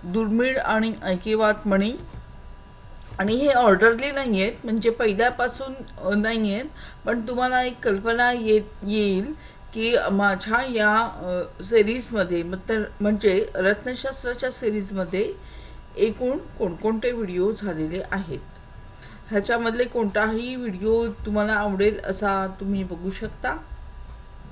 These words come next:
तर, अ, दुर्मिळ आणि ऐकिवात मणी,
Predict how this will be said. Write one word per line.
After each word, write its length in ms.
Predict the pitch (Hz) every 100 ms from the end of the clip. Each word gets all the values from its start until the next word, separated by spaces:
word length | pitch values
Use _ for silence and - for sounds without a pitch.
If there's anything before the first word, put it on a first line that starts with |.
| - - - - - - - - - -
तर, 320 | 180 202 196
अ, 40 |
दुर्मिळ 480 | 196 208 208 226 247
आणि 240 | 240 233
ऐकिवात 640 | 240 180 185 226 226 220 220
मणी, 240 | 202 214